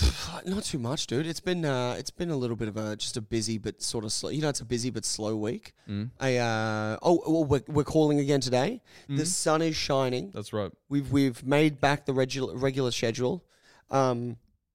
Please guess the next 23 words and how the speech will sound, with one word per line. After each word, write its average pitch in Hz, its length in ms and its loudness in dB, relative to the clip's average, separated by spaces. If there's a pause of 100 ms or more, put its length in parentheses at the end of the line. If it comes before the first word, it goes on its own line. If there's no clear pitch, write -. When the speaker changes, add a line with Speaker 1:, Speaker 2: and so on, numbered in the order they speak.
Speaker 1:
and, 120 280 -2
uh, 113 180 2
we're 117 80 -2
calling 127 300 0
Spice - 440 -2
Alley 110 320 -2
in 98 120 -4
Chippendale 101 480 -6
today. - 340 -12
Speaker 2:
Yeah, 135 280 4
we've 123 180 4
decided 131 460 2
that 123 180 2
we 123 100 2
were 120 100 0
so 117 240 2
unsuccessful 117 540 -2
with 110 220 -2
one 113 260 0
restaurant. 101 580 -4
Why 110 200 -4
not 120 160 -6
try 113 320 0